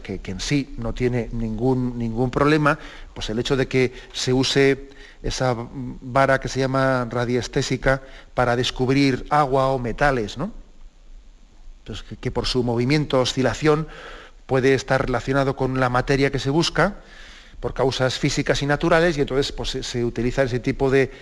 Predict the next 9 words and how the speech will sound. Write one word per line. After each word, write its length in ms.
de 160
varas, 360
etcétera, 380
para 140
encontrar 360
un 120
pozo 280
de 120
agua, 400